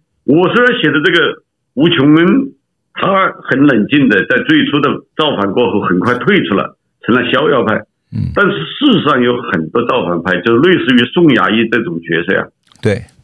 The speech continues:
Speaker 1: 也干了很多杀人放火的事情。最初也许他们的动机是很正义的，但是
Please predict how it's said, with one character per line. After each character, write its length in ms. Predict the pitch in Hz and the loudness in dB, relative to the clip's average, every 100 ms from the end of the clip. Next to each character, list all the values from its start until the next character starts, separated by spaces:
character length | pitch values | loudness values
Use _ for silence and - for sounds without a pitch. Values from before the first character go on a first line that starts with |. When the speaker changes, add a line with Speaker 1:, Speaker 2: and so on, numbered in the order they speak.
| _ | _
Speaker 1:
也 260 | 113 117 - | -4 -2 0
干 220 | 147 131 | -2 -2
了 100 | 104 - | -4 -4
很 200 | 82 - | -8 -4
多 120 | 107 107 | -6 -4
杀 120 | 120 | -4
人 220 | 113 95 | -2 -4
放 200 | - 98 | -4 -6
火 180 | - 76 | -6 -12
的 60 | - | -14
事 60 | _ - | _ -12
情。 120 | - _ _ _ _ - | -12 _ _ _ _ -4
最 220 | 226 180 | 0 0
初 200 | 143 285 | 2 2
也 120 | 220 | 2
许 140 | 185 139 | 2 0
他 120 | 143 | 0
们 80 | 160 | 0
的 100 | 143 | 0
动 240 | 165 156 123 | 2 2 2
机 320 | 131 135 - _ _ _ _ _ _ | 0 0 -4 _ _ _ _ _ _
是 80 | - 139 | -4 0
很 140 | 117 101 | 0 0
正 380 | 180 185 143 | 2 4 4
义 140 | 123 127 | 4 4
的， 320 | 101 - - _ _ _ _ _ _ | 0 -2 -10 _ _ _ _ _ _
但 100 | 156 147 | -2 -2
是 140 | 113 | -2